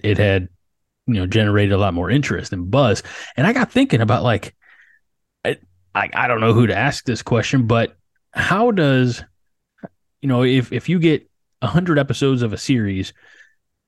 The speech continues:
then it's, like, kinda get more able to be syndicated. Um, but if it's streamed,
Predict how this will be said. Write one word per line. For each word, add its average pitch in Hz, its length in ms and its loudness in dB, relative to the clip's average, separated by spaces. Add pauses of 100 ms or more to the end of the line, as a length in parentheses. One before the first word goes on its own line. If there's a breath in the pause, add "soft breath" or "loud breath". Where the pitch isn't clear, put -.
(120)
then 120 300 2
it's, 117 240 -2
like, 110 160 0
kinda 113 200 0
get 113 200 -4 (400)
more 113 260 2
able 110 280 0
to 104 80 -2
be 101 100 -2
syndicated. 110 760 -2 (380 loud breath)
Um, 98 320 4
but 113 180 2
if 120 140 2
it's 117 160 0
streamed, 131 1160 2